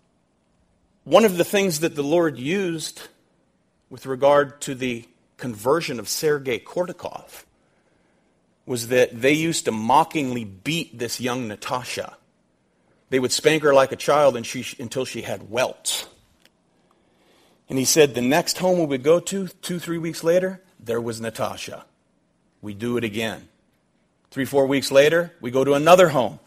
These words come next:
There was Natasha." So Sergei Kordakov goes into the Navy branch as a K G B agent. He's on a ship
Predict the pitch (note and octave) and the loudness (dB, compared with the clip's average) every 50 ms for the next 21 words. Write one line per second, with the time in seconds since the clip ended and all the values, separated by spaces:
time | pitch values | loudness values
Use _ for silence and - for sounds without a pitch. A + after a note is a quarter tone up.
0 | _ _ - G2+ A#2 A#2 A#2 A2+ A2 G2 A2+ A#2 - - C3 A#2+ A#2 - - - | _ _ -10 -6 -4 -4 -4 -4 -6 -8 -8 -8 -6 -4 -4 -4 -4 -6 -8 -8
1 | - - - - _ _ _ _ _ _ _ _ _ _ _ _ _ _ _ _ | -8 -10 -12 -16 _ _ _ _ _ _ _ _ _ _ _ _ _ _ _ _
2 | _ _ _ _ _ _ _ _ _ _ _ _ _ - - E3+ C#3+ C3 - G3 | _ _ _ _ _ _ _ _ _ _ _ _ _ 2 6 6 6 8 10 8
3 | F#3 E3+ D#3 E3 - - - G3 G3 F#3 F3 D#3+ D#3 D3+ D3+ D#3+ E3+ E3 - - | 8 8 8 4 2 6 6 6 8 8 8 10 10 10 10 8 6 4 -4 -16
4 | - - - C3+ C#3 C#3 C3 D3+ C3 C3 B2 A#2 B2 B2 C3+ C#3+ D3+ C#3+ D3+ C3 | -16 -6 -2 0 0 0 0 -2 -4 -4 -2 -2 0 2 2 2 2 2 0 -2
5 | G#2 A#2 B2 A#2+ A#2+ A2+ A#2+ C3 - - - - - - - _ _ - - A#2 | -2 0 0 2 2 0 0 -2 -4 -6 -8 -8 -10 -14 -20 _ _ -14 -12 -12
6 | G#2 A2+ - - D3+ C#3 C3+ B2 B2+ C3+ B2+ B2 B2+ B2 - G#2+ A#2+ B2 A#2 - | -12 -10 -6 -4 -2 -2 -2 -2 -2 -4 -4 -2 -2 -2 -2 -2 -2 -2 -4 -4
7 | B2+ B2 B2+ B2+ B2 C#3 C#3 C3 A#2+ - - - - - F#3 F3+ - - | -8 -6 -6 -6 -4 -4 -2 -4 -4 -4 -4 0 4 6 6 6 6 2